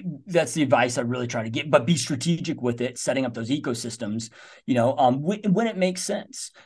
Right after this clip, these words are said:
you know, like, as an example, like, I'll just use a title company J V as an example. Like, there's going to be a cer-, like, you need to have a certain production coming in,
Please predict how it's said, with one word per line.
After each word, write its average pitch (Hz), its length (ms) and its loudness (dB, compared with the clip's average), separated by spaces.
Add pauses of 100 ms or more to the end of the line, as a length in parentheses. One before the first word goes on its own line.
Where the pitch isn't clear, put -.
you 277 80 2
know, 226 100 6
like, 139 180 4
as 135 100 0
an 131 60 -2
example, 131 360 -2
like, 147 140 2
I'll 135 140 4
just 127 140 -6
use 147 120 -4
a 147 80 -4
title 147 240 2
company 156 240 -4
J 120 220 -2
V 90 160 -4
as 117 100 -6
an 113 180 -6
example. 117 440 -6
Like, 104 160 -12 (340)
there's 123 160 -4
going 139 240 2
to 143 140 0
be 135 160 2
a - 20 -4
cer-, - 220 -6
like, 123 160 -6
you 135 80 0
need 170 100 2
to 151 80 0
have 127 220 0
a 123 40 -6
certain 147 240 -6
production 131 400 0
coming 139 360 -2
in, 110 280 -6